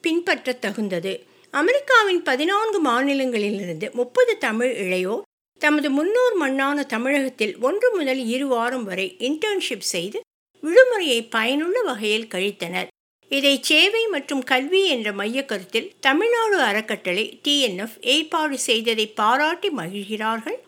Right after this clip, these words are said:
ஆஸ்டினிலிருந்து சென்றிருந்த சீதா நடேசனின் பெற்றோர்கள் சின்ன நடேசனும் சிவகாமியும்.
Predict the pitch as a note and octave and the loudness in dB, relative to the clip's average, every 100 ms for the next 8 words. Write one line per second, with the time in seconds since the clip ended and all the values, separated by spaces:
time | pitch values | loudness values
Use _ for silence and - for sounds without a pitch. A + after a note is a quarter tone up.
0 | - C#4+ G#4 - A#4 F#4+ D4+ B3 G#3+ G#3 | 6 6 6 2 2 2 0 0 -2 -6
1 | - A#3 - A3 G3+ F#3+ F#3 F3 - _ | -8 -8 -4 -4 -2 -4 -4 -6 -6 _
2 | _ - - G4+ G#4 G#4 E4+ G#3+ G#3+ A3 | _ -8 2 4 4 0 2 0 0 -2
3 | A3 G3+ F#3 F#3 F#3+ - A3+ A3+ G4 G4 | -2 -6 -8 -6 -8 -4 -4 -2 -8 -6
4 | - G4+ B4 F#4+ G3+ F#3+ F#3+ F#3 F3+ - | -2 0 0 -2 -2 -2 -4 -6 -10 -12
5 | - A#3+ C4 C4+ F#3+ F3 F3 F3+ | -8 -4 -4 -2 -4 -4 -6 -10